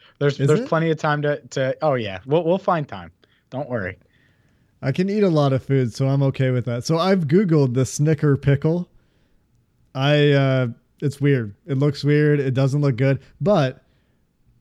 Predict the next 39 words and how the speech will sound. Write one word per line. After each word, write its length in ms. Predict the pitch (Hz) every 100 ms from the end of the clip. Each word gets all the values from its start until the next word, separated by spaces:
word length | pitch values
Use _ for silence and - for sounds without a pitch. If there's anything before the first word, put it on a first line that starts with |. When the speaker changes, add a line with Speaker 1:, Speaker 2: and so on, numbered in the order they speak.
| _ _ _
Speaker 2:
I, 180 | 151 156
I 120 | 160 147
do 240 | 139 240
know 180 | 214 156
that 160 | 139
a 60 | 135
lot 240 | 131 156
of 40 | 160
people 320 | 165 156 156
eat, 220 | 151 160
like, 240 | 151 143 -
peanut 300 | 139 151 147
butter 240 | 156 160
and 100 | 151
pickle 280 | 147 143 160
sandwiches. 520 | - 143 151 143 156
Have 120 | 131
you 80 | 131
heard 180 | 123 147
of 100 | 131
this? 260 | 139 147
And, 220 | - 143 131
and 260 | 139 135
it's, 200 | 131 143
Speaker 1:
Ugh. 100 | -
Speaker 2:
it's 120 | 147
kind 200 | - 208
of 80 | 208
weird. 320 | 143 143 139 139
I 100 | 160
have 140 | 165
a 40 | 156
friend 280 | - 175 156
up 120 | 143
here 140 | 170
who's 200 | 143 135
a 40 | 127
professional 540 | 123 - 143 - 127
chef, 360 | - 147 123